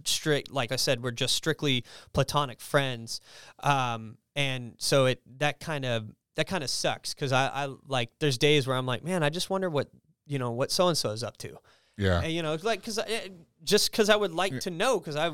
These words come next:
Speaker 1: I mean, I was friends with them for years, you know?
Speaker 2: Yeah, you know, hindsight's twenty twenty.
Speaker 1: Right.
Speaker 2: You know, when you,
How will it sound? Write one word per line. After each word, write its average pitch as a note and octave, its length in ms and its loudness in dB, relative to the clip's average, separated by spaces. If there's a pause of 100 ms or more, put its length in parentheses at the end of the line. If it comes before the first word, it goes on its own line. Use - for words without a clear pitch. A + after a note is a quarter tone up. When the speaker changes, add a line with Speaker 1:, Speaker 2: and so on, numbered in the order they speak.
(100)
Speaker 1:
I D#3+ 80 -2
mean, E3+ 140 -2
I F3 40 -2
was E3 120 -4
friends G#3 320 0
with F3 100 -8
them C#3 160 -4
for C#3+ 140 0
years, D#3+ 600 0 (440)
you C#3 100 -2
know? C3+ 260 -6 (180)
Speaker 2:
Yeah, A2+ 180 8
you A#2+ 160 6
know, C3 140 8
hindsight's A2+ 840 6
twenty A2+ 380 2
twenty. G#2+ 380 2
Speaker 1:
Right. B2 260 2
Speaker 2:
You A2+ 80 4
know, G2+ 160 6
when G2+ 180 2
you, G#2+ 140 2